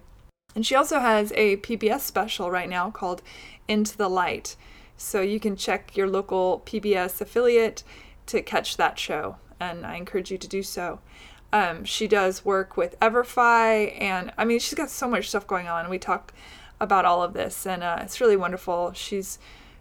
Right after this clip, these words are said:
she's really, uh, a force in the world, and it's exciting to, to follow her, uh, many, many, many, <laughs> uh, adventures. You can find, uh, a lot of the things that we're talking about on the links page for Hey Human,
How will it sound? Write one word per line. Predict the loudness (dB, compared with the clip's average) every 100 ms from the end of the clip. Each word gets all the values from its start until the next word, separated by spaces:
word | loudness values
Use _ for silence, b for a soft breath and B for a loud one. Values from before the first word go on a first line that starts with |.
| -14
she's | -6 -2
really, | 4 6 8 6 4
uh, | 2 2 0
a |
force | 0 2 4 2 -4 -8
in | -8 -6
the | -2
world, | -2 -2 -4 -8 B B B
and | -8 -6
it's | -4
exciting | -6 2 4 4 0 -2
to, | -4 -4
to | -6 -12
follow | 0 2 4 2
her, | -2 0 0 -2 B B B B -2
uh, | 0 0 -2 -4 -12 -20 -20 -20 -20 -20 -6
many, | 0 2 4 2 0
many, | -2 -2 -2
many, | -2 -2 -4 -4 -4 -6
<laughs> | -6
uh, | -4 -2 -2
adventures. | -2 0 0 0 -2 -2 -4 -8 B B B -20 -12
You | -4 -2
can | 0
find, | 4 4 4 0 -4 -6
uh, | 0 2 2 0 -4 -4
a |
lot | 0 2
of | 2
the |
things | 0 -2 -2
that | 0
we're | -2
talking | -2 -4 -2 -2
about | 0 2 2 -2
on | -6 -6
the | -4
links | -4 -4 -6
page | -6 -2 -2 -2
for | -4 -4
Hey | -4
Human, | -4 -4 -4 -4 -6 -8